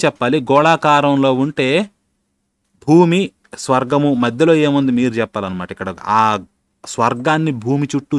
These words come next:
చుట్టాడని ఒసామా గారు మిమ్మల్ని అడుగుతున్నా, స్వర్గాన్ని లేకపోతే ఆకాశాన్ని లేకపోతే హెవెన్స్ని ఏదన్నా అనుకోండి,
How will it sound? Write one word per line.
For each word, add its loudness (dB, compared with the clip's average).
చుట్టాడని -2
ఒసామా -2
గారు -2
మిమ్మల్ని 0
అడుగుతున్నా, -6
స్వర్గాన్ని -2
లేకపోతే -4
ఆకాశాన్ని -2
లేకపోతే -4
హెవెన్స్ని -4
ఏదన్నా 0
అనుకోండి, -6